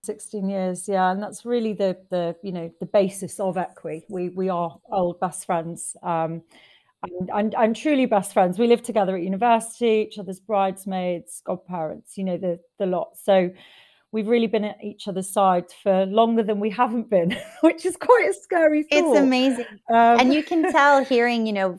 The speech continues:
Speaker 2: from the both of you, your backgrounds are vast. And I've asked you to pack that in, in such a short space of time. But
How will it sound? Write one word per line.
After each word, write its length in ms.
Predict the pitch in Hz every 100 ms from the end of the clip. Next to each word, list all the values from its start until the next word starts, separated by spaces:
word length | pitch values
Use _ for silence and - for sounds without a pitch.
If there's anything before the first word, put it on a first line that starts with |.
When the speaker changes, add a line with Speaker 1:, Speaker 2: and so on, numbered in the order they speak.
| -
Speaker 2:
from 300 | - 226 208
the 60 | 190
both 300 | 220 220 233
of 100 | 190
you, 100 | 196
your 200 | 180 190
backgrounds 580 | 196 214 - 208 190 185
are 120 | 180
vast. 580 | 175 165 160 - - -
And 320 | 170 165 165 - - -
I've 160 | 202
asked 280 | 220 233 -
you 120 | 226 220
to 120 | 202
pack 340 | - 208 -
that 180 | 196 185
in, 100 | 180
in 140 | 180
such 260 | 175 185 -
a 60 | 196
short 380 | - 208 208
space 420 | - - 196 196 196
of 100 | -
time. 400 | - 208 202 196
But 200 | 180